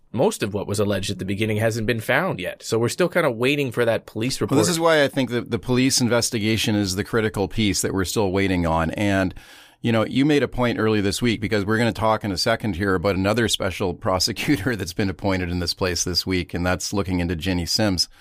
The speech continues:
Speaker 2: former N D P cabinet minister. And you pointed out in a question to John Horgan this week,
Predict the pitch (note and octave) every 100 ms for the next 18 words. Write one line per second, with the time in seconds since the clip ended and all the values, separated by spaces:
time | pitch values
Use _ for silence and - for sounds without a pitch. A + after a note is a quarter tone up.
0 | - - - - G#2 F#2+ F#2+ F#2 F2 F2+
1 | G2 G2 G2 F#2 F2+ - F2 - - G2+
2 | B2 C#3 B2+ A2 A2 G#2 - _ G#2+ G#2
3 | F#2 - A#2 - G#2 F#2+ E2 G2+ F#2+ G#2
4 | A#2+ A2 F#2+ F2 F#2+ F#2+ -